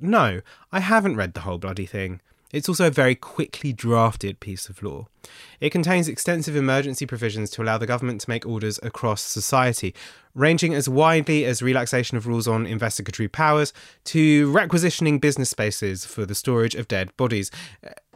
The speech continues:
There will doubtless be new police powers added, perhaps in a friendly amendment in the Lords to enforce the lockdown. Matt Hancock, the Health Secretary, underlined yesterday, and I think this is important, that the government expects and hopes not to have to use many of these powers.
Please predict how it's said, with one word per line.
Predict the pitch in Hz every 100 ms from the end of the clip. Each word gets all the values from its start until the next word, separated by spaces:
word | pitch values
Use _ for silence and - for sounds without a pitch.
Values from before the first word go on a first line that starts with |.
| _ _ 135
There | 156
will | 156 190 185
doubtless | 170 147 131
be | - 120 120
new | 120 123
police | 117 127 170
powers | - 139 131 123
added, | 120 123 113
perhaps | 117 131 95
in | - 120 120
a | 113 113
friendly | - 156 165 156
amendment | 127 117 104 101 98
in | 104
the | 104
Lords | 117 113 -
to | - 107
enforce | 101 110 101 -
the | 107
lockdown. | 127 107 104 92 90 - - - _
Matt | - 151 196
Hancock, | 160 170 156 147 123
the | 127
Health | 139
Secretary, | - 113 - 127 127 113 - - -
underlined | 151 170 156 143 131 131
yesterday, | 113 110 - 107
and | 101
I | 117
think | 143
this | 120 135
is | 123
important, | 113 113 131 117 98 - - -
that | 120
the |
government | 127 151 147
expects | 135 - - 135 - -
and | 123
hopes | 120 110 104 -
not | 117 127 -
to | 127
have | 110 101
to | -
use | 101 101 101
many | 98 95
of |
these | 95 95
powers. | - 127 98 85 92